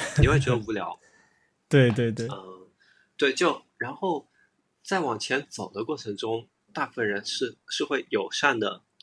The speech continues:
Speaker 2: 给予同伴一些帮助。打游戏嘛，
Speaker 1: 嗯。
Speaker 2: 因为，因为这个游戏没有竞争关系。嗯，在经历了各种各样的，嗯，情绪体验，陈星汉把这个游戏的，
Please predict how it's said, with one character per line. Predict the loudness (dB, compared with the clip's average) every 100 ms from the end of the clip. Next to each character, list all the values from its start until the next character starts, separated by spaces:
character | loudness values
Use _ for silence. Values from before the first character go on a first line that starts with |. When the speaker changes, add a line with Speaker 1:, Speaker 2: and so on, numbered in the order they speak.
| 2
Speaker 2:
给 | 4
予 | 4
同 | -4 -10 -8
伴 | -4 -4
一 |
些 | -2 -4
帮 | -2 -2
助。 | -4 -10 _ _ _ _ _ _ _ _ _ _ _ _ _ 2
打 | 4
游 | 4
戏 | 2 0 0
嘛， | -2 -6
Speaker 1:
嗯。 |
Speaker 2:
因 | -6
为， | -4 -4 -6 -6
因 | -2
为 | 2 2 0 _
这 | 2
个 | 4
游 | 4
戏 | 2
没 | 0 2
有 | 2
竞 | 0 -4 -4
争 | -6 -6
关 | -8 -10
系。 | -12 -14 _ _ _ _ _ _ _ _ _ _ _ -20 _ _ _ -4
嗯， | -2 -2 -8 -6
在 | 0 0 0
经 | -4 -4 -2
历 | -2
了 | -2 -4 -10 _ -2
各 | -2
种 | 0 -2
各 | 0
样 | -2
的， | -2 -6 -10 _ _ _ _ _ -20
嗯， | -18 -16 -18 -10
情 | -8 -4 -4
绪 | 0 0
体 | -2 -8
验， | -10 -10 _ -20 -20 _
陈 | -8 -6
星 | -4 -2
汉 | -2
把 | -4 -8
这 | -4
个 | -2
游 | -2
戏 | -4 -4 -4
的， | -6 -12